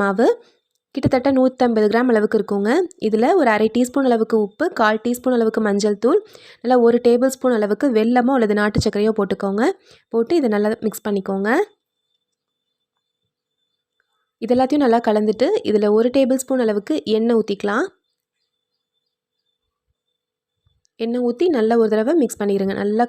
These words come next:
கலந்து விட்டுருங்க. நல்லா கலந்து விட்டுட்டு, இதுல அரை கப் அளவுக்கு தண்ணி ஊத்தி மிக்ஸ் பண்ணிக்கலாம். ஒரு கப் அளவுக்கு நீங்க வந்து மாவு எடுக்குறீங்க அப்படின்னா, அரை கப் அளவுக்கு தண்ணி எடுத்துக்கோங்க,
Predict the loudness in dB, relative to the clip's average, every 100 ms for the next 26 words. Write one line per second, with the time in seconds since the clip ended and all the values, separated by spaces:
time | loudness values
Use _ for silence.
0 | -2 -2 -2 -2 -4 -4 -2 0 0 -2
1 | -2 -2 -2 -2 -2 0 0 0 -6 _
2 | _ _ _ _ _ _ -10 -4 -2 -2
3 | -4 -4 -2 0 0 -2 0 0 -2 -2
4 | -4 -2 -2 -2 -2 _ _ _ -12 -6
5 | -4 -4 -6 -6 -6 -6 -4 -4 -6 -12
6 | -20 _ 0 2 2 -2 -2 -2 0 0
7 | 0 0 0 0 0 -2 -2 0 2 2
8 | 0 -2 0 -2 -2 -2 -2 -2 -2 -2
9 | 0 0 -2 -2 -2 -2 -2 0 0 -2
10 | -4 -4 -2